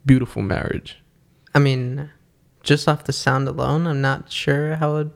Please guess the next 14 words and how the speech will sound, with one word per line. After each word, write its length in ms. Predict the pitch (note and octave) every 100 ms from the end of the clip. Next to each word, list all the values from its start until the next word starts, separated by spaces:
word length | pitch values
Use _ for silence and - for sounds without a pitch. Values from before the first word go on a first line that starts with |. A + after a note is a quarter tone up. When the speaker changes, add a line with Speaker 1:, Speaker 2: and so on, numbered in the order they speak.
| _ _ _ -
Speaker 2:
be, 180 | D#3 G3
but 240 | G3+ D3 C3+
I'm 260 | C#3 C3+ -
open 280 | C3+ C#3+
to 80 | -
try 260 | - - E3
it. 200 | E3+ G#3+ _ _ -
Speaker 1:
Real 160 | C3+ A#2+
quick, 440 | - - A#2 -
before 260 | - - A#2+
we 100 | A2
switch 280 | - - A#2
it 80 |
up, 260 | G#2+ G2 -